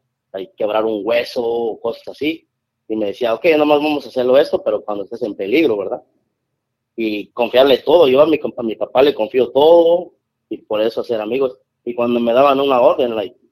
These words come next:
era la orden de la, de lavar los trastes, yo sé que era una autoridad, y era un respeto hacia ellos, como padres. Por ejemplo, como dice Joaquín, like, mm, ¿qué tal si le dices, "Lava los, este, a, tiende tu cuarto, o, a, limpia tu cuarto"? Y te va a decir, "No, güey, no manches".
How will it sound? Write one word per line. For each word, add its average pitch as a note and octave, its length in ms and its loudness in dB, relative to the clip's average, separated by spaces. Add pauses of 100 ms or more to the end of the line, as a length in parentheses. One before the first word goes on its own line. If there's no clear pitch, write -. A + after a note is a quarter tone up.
era A#2+ 200 0
la G#2+ 140 2
orden B2 280 2
de G#2+ 120 -4
la, G2+ 220 -8
de G#2 120 -12
lavar G2+ 220 -4
los A2 120 -6
trastes, D3 280 -6
yo A2+ 120 -10
sé - 180 -14
que A2+ 80 -8
era A2 100 -4
una A2+ 100 -6
autoridad, G#2 520 -8 (580)
y A2+ 80 -8
era A#2 140 -2
un B2 100 -2
respeto A#2+ 540 -6
hacia G2 260 -8
ellos, A#2+ 540 -2 (260)
como G2 220 -12
padres. A2+ 440 -4 (760)
Por A#2+ 140 -2
ejemplo, A#2+ 500 -2 (120)
como A2 300 -6
dice A#2+ 220 -4
Joaquín, A#2 440 -2
like, F#2+ 220 -8 (140)
mm, A2+ 260 -6 (180)
¿qué B2+ 100 -2
tal B2 140 0
si C#3+ 80 -2
le A#2 100 0
dices, C3 220 -2
"Lava C3 220 4
los, A2 380 -4
este, G2+ 420 -6
a, G2+ 520 -6 (680)
tiende C#3 220 0
tu B2 140 -8
cuarto, C#3+ 340 4
o, G#2 360 -6
a, G2+ 180 -6
limpia B2 260 -2
tu - 100 -8
cuarto"? C3+ 280 2
Y - 40 -2
te - 80 -2
va G#2 60 0
a - 20 -4
decir, A2+ 220 -6
"No, - 280 2
güey, C#4 240 2
no C4+ 100 -6
manches". - 420 -4